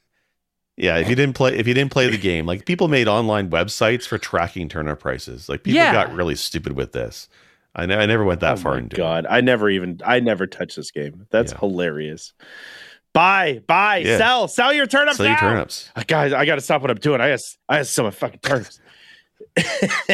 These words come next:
Speaker 2: It was, I, I
Speaker 3: Jesus
Speaker 2: couldn't do it
Speaker 3: Christ.
Speaker 2: anymore.
Speaker 3: Wolf of Wall Street's farm.
Speaker 1: <laughs> I wa-, I want the Animal Crossing movie,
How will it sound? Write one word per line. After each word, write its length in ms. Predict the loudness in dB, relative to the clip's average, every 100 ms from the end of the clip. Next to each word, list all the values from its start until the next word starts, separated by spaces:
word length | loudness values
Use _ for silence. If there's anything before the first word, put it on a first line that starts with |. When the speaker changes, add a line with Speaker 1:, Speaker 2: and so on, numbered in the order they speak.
| 0 -2 -4 -8 -4
Speaker 2:
It 140 | 0 2
was, 420 | 2 2 -2 -6 -2
I, 380 | 0 2 0 -2
I 60 | -8
Speaker 3:
Jesus 140 | -4
Speaker 2:
couldn't 220 | -2 0
do 160 | 0 2
it 40 |
Speaker 3:
Christ. 100 | 0
Speaker 2:
anymore. 420 | 0 0 0 0 -4 -14 _ _ _
Speaker 3:
Wolf 340 | -2 0 0 -2
of 80 | -4
Wall 180 | 0 0
Street's 440 | 0 -2 0 2 2
farm. 460 | 2 2 4 2 0
Speaker 1:
<laughs> 60 | -2 -4 -6 -8 -6 -8 -6 -4 -6 -10 -16 -16 -12 -12 -12 -12 -12 -8 -8 -8 -8 2
I 100 | 2 4
wa-, 180 | 2 4
I 60 | 2
want 300 | 2 2 2
the 120 | 2
Animal 220 | 2 0
Crossing 440 | 2 2 2 0
movie, 440 | 0 0 0 -2